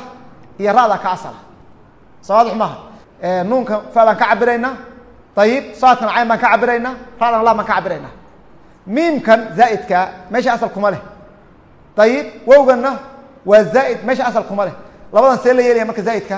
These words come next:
Sidoo loogu dhawaaqayaa. Marka maxaa oranaya? Mansuur calaa wasni mafcuul baa la oranayaa. Mafcuul baa la oranayaa. Waxaan loo xarakaynayaa kelmadda. Sida uu xarakaysan yahay midka miisaanka la saarayo, si uu xarakaysan yahay ayaa loo xarakaynayaa. Waadix baan u maleynayaa.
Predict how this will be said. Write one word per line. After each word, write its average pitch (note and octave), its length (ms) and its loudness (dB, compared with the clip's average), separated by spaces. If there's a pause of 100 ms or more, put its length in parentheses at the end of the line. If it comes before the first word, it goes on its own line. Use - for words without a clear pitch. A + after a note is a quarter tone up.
(540)
Sidoo A#3+ 260 -2
loogu G#3 180 0
dhawaaqayaa. F3+ 480 0 (680)
Marka A3 120 -4
maxaa B3 140 2
oranaya? C4 160 2
Mansuur A#3 280 -4
calaa A3+ 160 4
wasni C4 280 2 (600)
mafcuul G#3+ 420 -4
baa F#3+ 120 0
la G3 60 0
oranayaa. D3 320 -6 (180)
Mafcuul G#3 920 -6 (120)
baa F3 100 -6
la F3+ 80 -4
oranayaa. E3 300 -12 (240)
Waxaan A3 240 0
loo C#4+ 100 6
xarakaynayaa A#3 540 0
kelmadda. G#3 440 0 (680)
Sida C#4 260 2
uu C#4+ 160 0
xarakaysan A3 540 -2
yahay G#3 140 2
midka A#3 220 -6
miisaanka G3+ 440 -2
la E3+ 80 -6
saarayo, G3 320 0
si - 100 -14
uu B3+ 80 -6
xarakaysan G3+ 440 -4
yahay F#3 200 -2 (360)
ayaa G#3+ 160 6
loo G3 100 4
xarakaynayaa. D#3+ 560 -6 (340)
Waadix G#3+ 240 2
baan G3+ 120 4
u G3+ 40 -6
maleynayaa. E3 380 -8